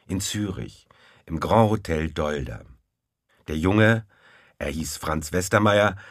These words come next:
sagte in der Mann-Fernsehreihe zweitausendzwei, dass er nicht einmal geahnt habe,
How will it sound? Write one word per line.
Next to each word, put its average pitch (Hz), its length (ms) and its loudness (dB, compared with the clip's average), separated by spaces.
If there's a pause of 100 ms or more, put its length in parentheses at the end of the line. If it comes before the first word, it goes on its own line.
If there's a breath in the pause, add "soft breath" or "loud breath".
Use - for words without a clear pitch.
(240 loud breath)
sagte 92 380 0
in 90 60 2
der 87 100 4
Mann-Fernsehreihe 95 1080 2
zweitausendzwei, 85 1120 -2 (440 soft breath)
dass 104 140 -2
er 117 60 4
nicht 107 160 0
einmal 110 200 4
geahnt 113 500 2
habe, 80 440 -2